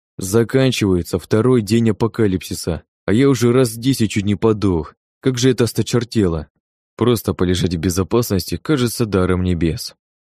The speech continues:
Я знал, что все это безумие сильно усложнит мне жизнь, но реально осознал это только сейчас. Запертый в тесном колодце, раненый, побитый и с чудесным видом на труп ночного ужаса, истекающего собственной кровью.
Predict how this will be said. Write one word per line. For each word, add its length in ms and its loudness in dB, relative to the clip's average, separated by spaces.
Я 120 2
знал, 220 2
что 220 -2
все 240 0
это 160 -2
безумие 440 -2
сильно 320 -2
усложнит 520 -2
мне 120 0
жизнь, 420 -4
но 140 0
реально 280 2
осознал 460 0
это 180 -2
только 320 0
сейчас. 540 -4
Запертый 580 -2
в 80 -8
тесном 340 -2
колодце, 540 -2
раненый, 440 -2
побитый 640 -4
и 60 -4
с 80 -8
чудесным 540 -2
видом 320 0
на 140 0
труп 420 -4
ночного 420 -2
ужаса, 500 -4
истекающего 640 0
собственной 460 -2
кровью. 540 -2